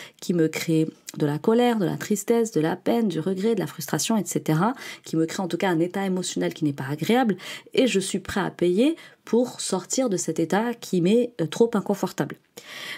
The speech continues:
Donc, partant de là, si vous avez une offre qui ne répond à rien, qui ne rom-, répond pas à un besoin précis, pour lequel, euh, il y a, il a besoin d'un changement d'état émotionnel, euh,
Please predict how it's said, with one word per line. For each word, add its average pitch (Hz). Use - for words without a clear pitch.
Donc, 175
partant 247
de 220
là, 254
si -
vous 185
avez 247
une 180
offre 160
qui 180
ne 160
répond 220
à -
rien, 160
qui -
ne 170
rom-, 151
répond 165
pas 214
à 202
un 160
besoin 185
précis, 175
pour 175
lequel, 175
euh, 156
il 160
y 160
a, 156
il 156
a 151
besoin 170
d'un 160
changement 160
d'état 156
émotionnel, 156
euh, 160